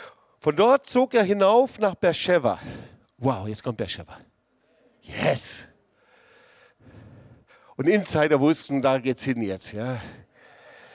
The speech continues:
Und der Herr erschien ihm in jeder Nacht und sprach, ich bin da,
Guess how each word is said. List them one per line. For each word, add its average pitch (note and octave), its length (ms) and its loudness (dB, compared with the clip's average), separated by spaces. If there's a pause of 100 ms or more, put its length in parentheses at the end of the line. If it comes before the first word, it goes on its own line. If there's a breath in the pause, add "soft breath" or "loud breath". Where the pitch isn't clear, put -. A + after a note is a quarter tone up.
(260 loud breath)
Und D3+ 120 0
der E3 60 4
Herr B3 280 4
erschien B3+ 680 0
ihm A3+ 180 0
in F#3+ 80 6
jeder F3 300 2
Nacht F3+ 240 0
und D3 60 -12
sprach, D3+ 280 -2
ich D3+ 220 -10
bin D3+ 160 0
da, C3+ 100 0